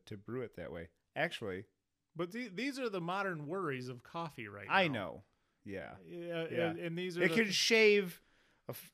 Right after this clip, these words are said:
Speaker 1: month off my life <laughs> by drinking percolated coffee. I'm gonna live to be seventy-five anyway.
Speaker 2: Yeah.
Speaker 1: Uh,
Speaker 2: So.
Speaker 1: on before we start, could I, uh, could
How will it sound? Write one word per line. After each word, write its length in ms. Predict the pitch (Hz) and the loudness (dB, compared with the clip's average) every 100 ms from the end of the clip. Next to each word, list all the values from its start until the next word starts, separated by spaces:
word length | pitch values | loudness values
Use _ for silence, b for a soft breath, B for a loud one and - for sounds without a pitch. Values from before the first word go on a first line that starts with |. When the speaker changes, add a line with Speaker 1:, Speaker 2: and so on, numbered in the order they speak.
| _ 139 | _ -2
Speaker 1:
month 360 | 139 180 - | 4 4 4
off 260 | 170 156 - | 4 2 2
my 200 | 147 143 | 0 2
life 460 | 139 147 139 - - _ _ | 4 4 2 -4 -20 _ _
<laughs> 320 | - - - | -8 -2 0
by 60 | |
drinking 480 | 165 - 233 208 185 | 0 2 2 4 0
percolated 800 | - 214 247 226 220 233 247 214 | 4 6 6 4 4 4 4 0
coffee. 480 | 185 214 214 226 196 | 4 10 10 8 2
I'm 100 | 170 | -2
gonna 140 | 185 190 | 0 2
live 160 | 208 | 2
to 80 | 202 | 2
be 140 | 185 | -2
seventy-five 760 | 185 185 185 180 156 175 175 165 | -2 0 0 0 2 4 4 4
anyway. 380 | 170 160 110 - | 0 0 0 0
Speaker 2:
Yeah. 220 | 185 165 b b b b b _ 160 | 0 -2 b b b b b _ -2
Speaker 1:
Uh, 280 | 165 147 135 b b - 220 - | 0 0 -2 b b -14 -14 -6
Speaker 2:
So. 360 | 160 147 147 - _ | -2 -2 -2 -6 _
Speaker 1:
on 280 | 160 226 214 - _ - | 2 2 2 -8 _ -8
before 300 | 151 147 185 | -6 -2 0
we 120 | 190 | 0
start, 360 | 175 - 185 202 | 0 0 -2 0
could 160 | 170 160 | 2 4
I, 280 | 156 156 | 6 4
uh, 340 | 156 151 147 147 - _ _ _ _ _ _ _ | 4 4 2 0 -6 _ _ _ _ _ _ _
could 100 | _ | _